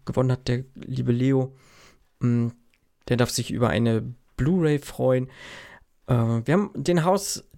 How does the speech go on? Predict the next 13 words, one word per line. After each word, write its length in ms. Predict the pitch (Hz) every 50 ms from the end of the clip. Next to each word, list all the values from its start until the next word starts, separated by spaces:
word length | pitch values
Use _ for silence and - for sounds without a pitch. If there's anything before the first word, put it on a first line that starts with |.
| -
den, 200 | 139 135 135 - -
nee, 280 | - 143 131 123 120 -
einen 200 | - - 139 135
Freund 340 | - - - 160 180 175 -
des 180 | 143 - - 131
Hauses 460 | 123 127 143 160 170 156 156 156 -
hier, 280 | - - 151 147 143 139
Max 400 | 135 127 135 139 135 - - - - 135 135
Glischinski, 720 | - 131 123 - - 151 151 151 147 - - - 139 131
haben 220 | 107 123 131 131
wir 180 | 131 127 - -
am 140 | 117 127 127
Start, 520 | - - - - 131 123 120 123 120 -